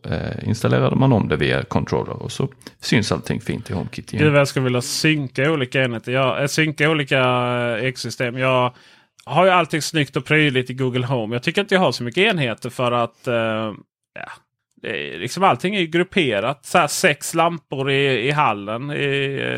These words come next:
Speaker 2: eh, som, som
Speaker 1: <laughs>
Speaker 2: spottar är ju liksom, eh, det är ju en lampa i <laughs> Google Home. Men sen då när jag kopplar upp allting mot Go-, eh, HomeKit, ja, men då är ju allt huller och buller, och det är ju liksom,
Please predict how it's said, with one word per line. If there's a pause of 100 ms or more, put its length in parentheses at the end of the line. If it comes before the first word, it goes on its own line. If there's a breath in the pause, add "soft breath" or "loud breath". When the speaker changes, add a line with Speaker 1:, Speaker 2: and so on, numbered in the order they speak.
Speaker 2:
eh,
som,
som
Speaker 1:
<laughs>
Speaker 2:
spottar
är
ju
liksom,
eh,
det
är
ju
en
lampa
i
<laughs>
Google
Home. (440 loud breath)
Men
sen
då
när
jag
kopplar
upp
allting
mot
Go-,
eh,
HomeKit,
ja,
men
då
är
ju
allt
huller
och
buller,
och
det
är
ju
liksom,